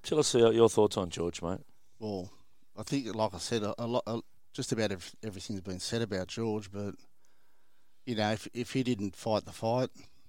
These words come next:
Speaker 2: and, you know, done everything for the club for nothing, you know, like, I, I remember him saying one thing when we went through the, you know, the march and the court case and that, and I think they said at the time that,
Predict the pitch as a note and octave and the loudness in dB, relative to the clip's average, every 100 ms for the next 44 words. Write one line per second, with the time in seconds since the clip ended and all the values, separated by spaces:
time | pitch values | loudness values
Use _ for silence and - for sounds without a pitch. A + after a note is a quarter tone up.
0 | - - G2+ F#2+ F#2 E2+ - - - A#2 | -20 -12 -8 -6 -8 -12 -18 -20 -8 -6
1 | F#2+ G#2 G#2 G2 F#2+ E2 F#2 - - F#2 | -2 -2 -2 -2 -4 -6 -10 -8 -8 -8
2 | - G2 A2 B2 A2+ - - - - - | -6 -6 -4 -6 -8 -12 -20 -20 -20 -20
3 | - G#2 G2+ G2 F#2+ E2 - - - - | -16 -10 -8 -4 -4 -6 -12 -20 -20 -20
4 | - - - - - - - - - - | -20 -20 -20 -20 -20 -20 -20 -20 -20 -20
5 | - - - B2+ C3+ C#3 D#3 F3+ C3+ - | -20 -16 0 2 6 8 8 6 4 6
6 | B2+ A2 B2 B2+ A#2+ A2 A2+ G#2+ A2 G2+ | 4 6 2 2 -2 0 0 0 -2 -2
7 | A2+ G2+ F#2+ F#2 F#2 - - - - - | -4 -2 -2 -2 -4 -8 -18 -20 -20 -20
8 | - - G2+ G#2 F2+ F#2+ G#2+ A2 - G2 | -20 -18 -6 -4 -4 0 0 0 0 -4
9 | F#2 - - A2 - G2+ F#2 - G2 G2+ | -6 -8 -6 -6 -4 -4 -4 -4 -4 -6
10 | G2 F#2+ F#2+ - - - - - A2+ - | -6 -10 -10 -16 -20 -20 -20 -18 -12 -8
11 | A#2+ F#2+ - A#2 F2+ G2 - G#2 G2 F#2 | -4 -4 -2 -4 -4 -8 -6 -4 -4 -6
12 | - | -10